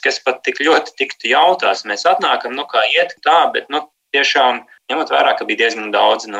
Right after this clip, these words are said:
arī stress un, un ziņas dažādas, un ka, ka dažiem tiešām, nu, arī tās izolācijas,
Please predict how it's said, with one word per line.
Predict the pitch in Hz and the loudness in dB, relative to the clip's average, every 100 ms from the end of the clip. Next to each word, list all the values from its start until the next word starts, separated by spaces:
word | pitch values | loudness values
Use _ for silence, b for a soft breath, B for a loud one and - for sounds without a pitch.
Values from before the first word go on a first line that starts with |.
| 95 | -8
arī | 92 | -8
stress | 92 - 117 147 151 - | -8 -4 0 0 0 -4
un, | 107 101 98 | -6 -6 -8
un | 95 92 92 95 | -8 -10 -12 -10
ziņas | 98 107 160 139 123 - 117 | -4 0 2 0 -2 -4 0
dažādas, | 123 123 113 110 110 - | 0 4 4 2 0 -2
un | 104 101 | -2 -4
ka, | - 101 98 98 | -2 2 2 2
ka | - | -2
dažiem | 101 104 104 98 | -2 0 0 -2
tiešām, | 98 107 - 104 - | 0 -2 0 -2 0
nu, | 107 101 | 0 0
arī | 98 95 - | -4 -6 -6
tās | 101 - | -4 -2
izolācijas, | 151 135 110 104 - 104 104 | 0 2 4 2 -2 -4 -6